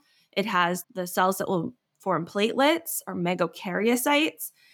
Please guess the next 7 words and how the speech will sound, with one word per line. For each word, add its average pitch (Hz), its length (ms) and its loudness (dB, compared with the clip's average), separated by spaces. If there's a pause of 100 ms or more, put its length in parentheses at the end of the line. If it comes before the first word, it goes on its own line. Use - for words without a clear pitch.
(220)
And 240 140 8
then 247 160 8
we 254 140 4
also 220 340 4
have 233 280 2
basophils, 208 680 2
neutrophils, 190 600 2